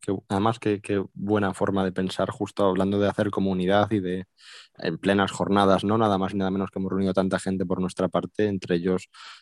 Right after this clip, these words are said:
tenerte a ti como padrino y a, a Verónica como madrina,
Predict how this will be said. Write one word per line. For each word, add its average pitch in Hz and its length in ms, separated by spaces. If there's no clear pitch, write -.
tenerte 95 280
a 92 40
ti 98 80
como 95 240
padrino 92 440
y 92 40
a, 80 160
a - 120
Verónica 92 400
como 92 180
madrina, 92 520